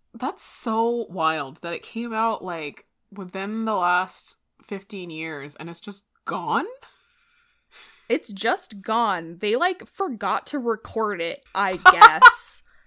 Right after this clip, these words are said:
Speaker 2: Like, it makes me so upset, genuinely. It, it incenses me so much.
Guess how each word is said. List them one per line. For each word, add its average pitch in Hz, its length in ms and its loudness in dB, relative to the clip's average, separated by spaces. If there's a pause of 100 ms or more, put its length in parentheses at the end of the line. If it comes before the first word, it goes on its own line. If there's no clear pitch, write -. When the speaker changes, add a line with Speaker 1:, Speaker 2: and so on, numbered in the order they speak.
(540)
Speaker 2:
Like, 202 240 -2 (240)
it 233 220 -4
makes 220 320 -4
me 392 180 -4
so 190 400 -4
upset, 156 600 -4 (140)
genuinely. 165 920 -10 (1080)
It, - 460 -10
it 226 120 0
incenses 214 680 0
me 190 120 -6
so 185 440 -6
much. - 600 -10